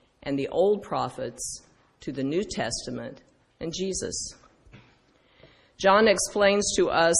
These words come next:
that his role in this godly story is to make a path in the wilderness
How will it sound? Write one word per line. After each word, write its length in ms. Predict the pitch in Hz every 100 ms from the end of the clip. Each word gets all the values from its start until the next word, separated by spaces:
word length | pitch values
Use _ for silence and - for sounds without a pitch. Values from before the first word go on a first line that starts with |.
| -
that 160 | 147
his 360 | 143 208 208 196
role 720 | 156 165 180 208 170 131 127
in 200 | 131 143
this 240 | 143 147 -
godly 500 | 160 156 151 143 139
story 800 | - - 175 165 139 131 139 -
is 800 | 160 165 143 120 123 131 - - _ _ _ _ _
to 100 | 151
make 480 | 143 147 180 - -
a 100 | 127
path 600 | - - 180 170 170 170 -
in 140 | 151
the 80 | 151
wilderness 920 | 147 151 151 131 113 95 - -